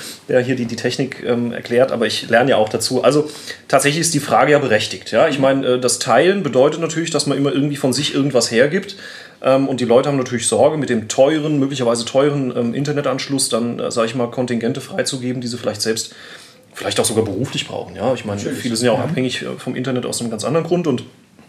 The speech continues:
Speaker 1: ähm, man kann die Leute im Grunde so weit beruhigen, es gibt zwei Möglichkeiten. Die Möglichkeit eins ist, dass die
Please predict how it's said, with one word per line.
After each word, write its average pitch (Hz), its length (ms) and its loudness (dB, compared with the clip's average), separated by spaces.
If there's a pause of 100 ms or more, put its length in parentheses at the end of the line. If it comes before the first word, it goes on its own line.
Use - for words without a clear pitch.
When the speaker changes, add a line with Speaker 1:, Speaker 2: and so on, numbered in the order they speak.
(280)
Speaker 1:
ähm, 110 220 2 (340)
man 123 120 2
kann 147 120 4
die 151 60 4
Leute 139 220 6
im 139 60 -4
Grunde 147 360 2
so 131 200 0
weit 147 180 4
beruhigen, 135 260 0
es - 100 -2
gibt - 160 -2
zwei 107 160 4
Möglichkeiten. 104 640 -4
Die - 80 -10
Möglichkeit 131 400 0
eins 123 240 0
ist, 160 140 -2
dass 135 140 0
die 117 260 -4